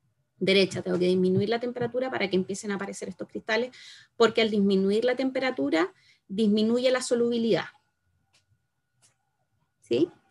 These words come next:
Eso es lo que se puede observar en estas curvas. Al aumentar la temperatura, aumenta la solubilidad,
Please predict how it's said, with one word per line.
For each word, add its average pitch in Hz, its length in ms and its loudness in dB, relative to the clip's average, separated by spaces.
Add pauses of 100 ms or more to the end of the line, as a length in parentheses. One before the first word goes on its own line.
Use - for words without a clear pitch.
(320)
Eso 233 320 -6 (220)
es 208 160 -6
lo 202 100 -4
que 202 80 -8
se - 140 -8
puede 202 180 -6
observar 202 380 -6
en 196 140 -2
estas 196 220 -12
curvas. - 360 -20 (800)
Al 185 120 -2
aumentar 190 720 2
la 262 160 -6
temperatura, 269 680 -2
aumenta 202 580 -2
la 220 80 -4
solubilidad, 226 640 -2